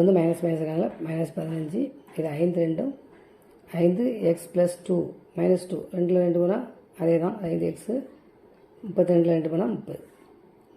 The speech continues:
பாருங்கள், பதினஞ்சு by ஐந்து, ஐந்து எக்ஸ் by ஐந்து, முப்பது by ஐந்து. அதாவது நமக்கு அஞ்சு எக்ஸ் தேவைப்படுறதுனால, அப்போ அஞ்சை வந்து அஞ்சால் வகுத்தா தான் நமக்கு என்ன வரும்? இது வந்து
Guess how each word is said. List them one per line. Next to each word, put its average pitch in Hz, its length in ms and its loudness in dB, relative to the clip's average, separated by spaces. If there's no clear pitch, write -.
பாருங்கள், 180 340 -2
பதினஞ்சு 175 460 2
by 165 120 0
ஐந்து, 175 260 0
ஐந்து 180 260 4
எக்ஸ் 180 180 -6
by 165 100 2
ஐந்து, 160 240 -2
முப்பது 175 340 4
by 180 80 8
ஐந்து. 143 200 -6
அதாவது 185 340 8
நமக்கு 196 240 6
அஞ்சு 185 180 6
எக்ஸ் 190 240 -8
தேவைப்படுறதுனால, 160 640 2
அப்போ 165 220 -2
அஞ்சை 170 200 4
வந்து 170 140 0
அஞ்சால் 165 260 2
வகுத்தா 160 420 0
தான் 214 140 0
நமக்கு 165 240 -2
என்ன 156 140 -6
வரும்? 151 180 -8
இது 151 120 -6
வந்து 190 140 -4